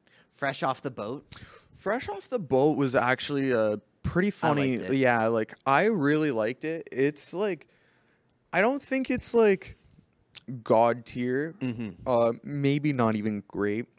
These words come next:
Speaker 1: Mm-hmm.
Speaker 2: But it was, like, a really solid just
Speaker 1: Yeah.
Speaker 2: sitcom that, like,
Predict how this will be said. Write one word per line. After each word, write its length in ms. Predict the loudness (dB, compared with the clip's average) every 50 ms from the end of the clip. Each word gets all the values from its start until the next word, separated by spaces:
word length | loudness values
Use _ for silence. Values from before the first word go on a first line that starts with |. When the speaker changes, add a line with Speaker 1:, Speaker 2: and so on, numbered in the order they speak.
| _ -10
Speaker 1:
Mm-hmm. 360 | -10 -8 -6 -6 -8 -8 -10 -12 -16 -20 -20 _ _ _ 2
Speaker 2:
But 140 | 4 4 4
it 60 | 4
was, 180 | 2 2 2 2
like, 160 | 0 0 0 -4 -6 0
a 120 | 2 2
really 540 | 2 2 -2 -4 -2 0 2 2 2 0 -2
solid 1300 | -4 -8 -8 -8 -8 -8 -10 -10 -10 -10 -4 0 2 2 4 4 2 2 2 0 0 -2 -4 -8 -16 -18 -12
just 640 | -4 -2 0 0 0 0 -2 -6 -10 -10 -4 0
Speaker 1:
Yeah. 120 | 0 0 0
Speaker 2:
sitcom 460 | -2 -4 -2 0 0 0 0 0 0
that, 280 | 0 2 2 0 0 -2
like, 420 | -2 -2 -2 -4 -6 -8 -10